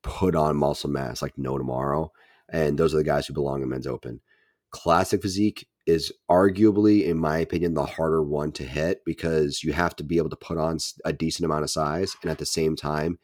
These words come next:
have an amazing structure. So to go from classic to men's open is kind of, kind of pushing your, your physique because you'd have to put on way more muscle size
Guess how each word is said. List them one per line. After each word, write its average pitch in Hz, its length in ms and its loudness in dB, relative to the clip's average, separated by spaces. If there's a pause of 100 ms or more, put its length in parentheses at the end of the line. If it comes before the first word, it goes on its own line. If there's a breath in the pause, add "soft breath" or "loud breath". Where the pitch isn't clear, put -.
(180)
have 80 160 -4
an 76 80 -2
amazing 73 480 0
structure. - 500 -8 (300)
So 80 440 2 (1300)
to 95 220 0 (160)
go 110 240 10
from 107 220 6
classic 90 760 2
to 90 100 0
men's 78 300 2
open 95 420 4
is 87 240 0
kind 104 600 2
of, 95 540 2 (720 loud breath)
kind 123 200 4
of - 100 2
pushing 95 420 2
your, 80 320 2 (100)
your 80 360 2 (300)
physique 78 440 -2
because 80 460 0
you'd 82 100 -2
have 85 160 0
to 80 80 -8
put 87 180 -2
on 78 240 0
way 78 220 6
more 80 200 2
muscle 76 340 0
size 101 520 0